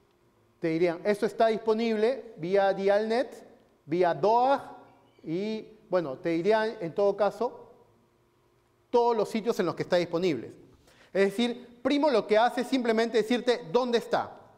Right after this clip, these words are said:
Hace la búsqueda y te dice, oye, hay trescientos dos resultados, como hemos visto, trescientos dos resultados,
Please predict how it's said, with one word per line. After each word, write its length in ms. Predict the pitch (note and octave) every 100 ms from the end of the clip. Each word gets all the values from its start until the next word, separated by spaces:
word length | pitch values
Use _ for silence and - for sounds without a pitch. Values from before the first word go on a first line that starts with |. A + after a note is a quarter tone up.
| _ _
Hace 240 | E3+ F#3 A#3
la 80 |
búsqueda 320 | A#3+ B3+ B3 G3+
y 40 |
te 80 | G3+
dice, 180 | F#3+ G3+
oye, 260 | G3 D#3+
hay 140 | E3+ G3
trescientos 560 | G#3 F#3+ B3 B3+ B3+
dos 120 | A3+ A3+
resultados, 540 | A3+ G#3+ G#3+ A3 A3
como 220 | A3 G3+
hemos 160 | G#3 G3+
visto, 460 | G#3 - D4 - - - _ -
trescientos 500 | D#3+ A3+ A#3+ A#3+ A#3
dos 100 | A#3
resultados, 640 | A3+ G#3+ A3 A3 C#4